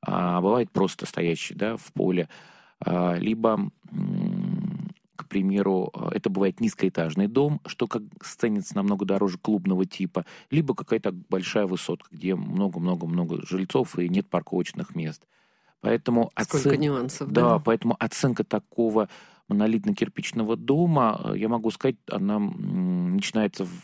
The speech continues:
Speaker 1: в Жулебино от четырнадцати миллионов, а, и уже у четырнадцать, пятнадцать, шестнадцать, ну,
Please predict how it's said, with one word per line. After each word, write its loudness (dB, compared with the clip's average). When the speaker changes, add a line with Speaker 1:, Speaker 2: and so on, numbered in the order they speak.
Speaker 1:
в -4
Жулебино 2
от -4
четырнадцати -2
миллионов, 0
а, 0
и -2
уже 2
у -2
четырнадцать, -2
пятнадцать, -2
шестнадцать, -6
ну, -4